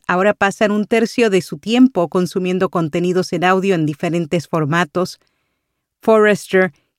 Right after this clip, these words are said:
cree que el podcasting desviará los dólares de los anuncios de radio al reducirse su tiempo de escucha.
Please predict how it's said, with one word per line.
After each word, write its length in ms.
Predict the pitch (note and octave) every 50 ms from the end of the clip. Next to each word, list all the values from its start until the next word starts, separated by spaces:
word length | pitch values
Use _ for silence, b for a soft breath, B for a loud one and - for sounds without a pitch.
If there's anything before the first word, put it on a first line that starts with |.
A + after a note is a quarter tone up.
| _ -
cree 180 | A3+ A3+ A#3
que 100 | - -
el 120 | A#3 G3+ -
podcasting 920 | - G3 F#3+ F#3 - - G#3 G#3 G#3+ - - - G3+ F#3 F#3+ F#3 - E3+
desviará 600 | E3 G3 F#3+ - F#3 F3 F3 E3+ F3 G3 A#3 C#4
los 200 | D4 A#3+ G3+ D3+
dólares 500 | D3 F#3 F#3 F#3+ G3 F#3+ F#3+ F#3+ F#3 D#3
de 60 | F3
los 200 | F3 F#3 F3+ -
anuncios 420 | G3+ F3 F3+ F#3+ F#3 - A3 F#3+ D3+
de 120 | F3+ F3
radio 600 | - F#3 G3 G#3 A#3 G#3+ F#3+ F3 D#3+ E3 E3+ -
al 240 | - - F3+ F3 F3+
reducirse 1000 | - G3 G#3+ A3+ A3 A#3 G3+ - - - C4 C4 B3+ - - - - E3+ E3 D3 _ _
su 260 | _ - - - B3+
tiempo 460 | - - G#3+ G3 F#3+ F#3 D3 - F3+ D#3+
de 60 | E3
escucha. 560 | D3+ - - F3+ E3+ D3+ - - A#3 C4+ D4